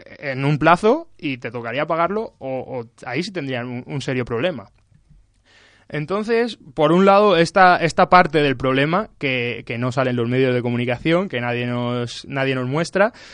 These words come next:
eh, y, bueno, pienso que es una, una parte en la que el gobierno también tendría que poner, o el, el Estado tendría que poner de su parte, porque, por supuesto, eh,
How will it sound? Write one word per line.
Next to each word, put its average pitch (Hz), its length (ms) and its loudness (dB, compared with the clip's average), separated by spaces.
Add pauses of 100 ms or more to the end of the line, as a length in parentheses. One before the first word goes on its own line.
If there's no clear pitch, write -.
(240)
eh, 127 880 0
y, 123 260 -10 (360)
bueno, 143 320 -8 (200)
pienso 165 420 0
que 135 360 -2
es 131 120 -6
una, 147 200 -4 (120)
una 143 280 -4
parte 135 260 -2
en 170 80 -4
la 143 120 -4
que 127 100 -8
el 120 60 -8
gobierno 120 360 -6
también 131 240 -6
tendría 120 600 -6
que 123 80 -10
poner, 120 380 -6
o 110 400 -8 (320)
el, 110 260 -16 (240)
el 110 100 -18
Estado 131 380 -8
tendría 131 240 -4
que 123 60 -6
poner 131 200 -4
de 127 80 -6
su 120 100 -10
parte, 131 360 -6 (260)
porque, 113 300 -6
por 110 160 -8
supuesto, 123 600 -4 (100)
eh, 120 560 -4